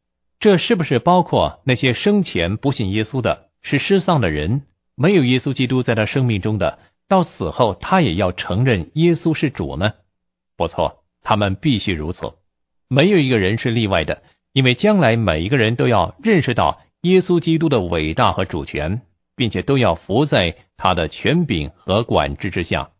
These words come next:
在整本圣经的最后一卷书《启示录》的第一章，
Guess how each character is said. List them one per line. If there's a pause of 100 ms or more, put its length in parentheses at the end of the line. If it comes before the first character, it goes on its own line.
(640)
在
整
本
圣
经
的
最
后
一
卷
书 (100)
《启
示
录》
的
第
一
章，